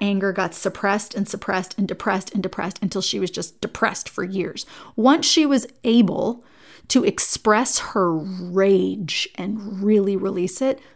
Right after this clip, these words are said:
the depression lifted. Her system came back into balance. I remember having a conversation once with a client of mine who I loved working with, longtime client, who just came to me and said, "I don't think I'm ever going to be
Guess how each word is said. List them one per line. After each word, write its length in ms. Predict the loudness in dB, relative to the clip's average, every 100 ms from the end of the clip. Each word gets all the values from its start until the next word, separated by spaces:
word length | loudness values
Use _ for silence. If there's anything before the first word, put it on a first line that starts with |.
| -8
the 60 | -4
depression 520 | -4 -6 -4 -2 -4
lifted. 400 | -6 -12 -16 -18 _ _ _ _ _ _ _ _
Her 120 | -4 0
system 400 | 2 2 4 4
came 200 | 4 0
back 220 | -2 -2
into 120 | -4
balance. 840 | -2 -4 -2 -2 -4 -6 -8 -8 _ _ _ _ _ -20 -2
I 60 | 2
remember 240 | 4 4
having 260 | 2 0 -2
a 60 |
conversation 680 | -4 -4 -2 -2 -2 -2 -2
once 200 | -4 -4
with 100 | -6
a 60 | -8
client 320 | -8 -6 -4
of 100 | -4
mine 240 | -4 -2
who 200 | -2 -4 -4
I 300 | -6 -6 -8 -14 _ _ _
loved 500 | -10 -2 2 4 2
working 320 | -4 -6 -8 -10
with, 280 | -12 -14
longtime 460 | 0 2 4 2 -4
client, 420 | -4 -6 -8 -12 -20 -20 -20 -20 -20 -20 _ _ _ _ _ 2
who 100 | 4
just 200 | 4 4
came 220 | 6 8
to 60 | 8
me 160 | 8
and 120 | 8
said, 300 | 6 4 4
"I 120 | 4 2
don't 160 | 2
think 160 | 2 2
I'm 120 | 2
ever 220 | 2 2
going 240 | 2 0 0
to 80 |
be 440 | 0 0 2 0